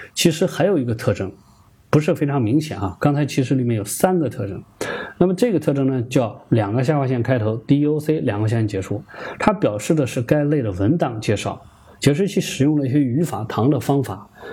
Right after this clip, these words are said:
那么直接把三个引号啊，成对的啊，中的字符串构造给搞出来啊，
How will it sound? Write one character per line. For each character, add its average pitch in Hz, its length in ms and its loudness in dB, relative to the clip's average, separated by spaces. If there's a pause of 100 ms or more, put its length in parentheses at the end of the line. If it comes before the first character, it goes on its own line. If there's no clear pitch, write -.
(100)
那 151 120 6
么 143 120 2
直 - 260 2
接 185 220 2
把 107 180 -4
三 175 260 2
个 151 120 0
引 101 200 -2
号 127 320 0 (140)
啊， 104 340 -2 (240)
成 131 200 0
对 147 160 2
的 107 100 -6
啊， 110 300 -2
中 170 220 4
的 120 180 -2
字 196 200 2
符 - 140 -2
串 202 180 2 (200)
构 160 200 4
造 151 320 -2 (420)
给 107 360 2
搞 107 140 2
出 151 120 2
来 127 280 -2 (500)
啊， 107 320 0